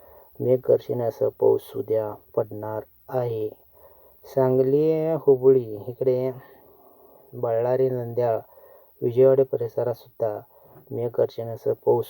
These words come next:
उद्या आहे. महाराष्ट्रात उर्वरित थोडासा कमी आहे, पण कर्नाटक मॉडेलला उद्या पाऊस जास्त जाणवतो आहे. नागपूर,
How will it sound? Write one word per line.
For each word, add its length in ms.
उद्या 300
आहे. 300
महाराष्ट्रात 640
उर्वरित 480
थोडासा 540
कमी 300
आहे, 220
पण 160
कर्नाटक 420
मॉडेलला 400
उद्या 200
पाऊस 320
जास्त 360
जाणवतो 840
आहे. 180
नागपूर, 460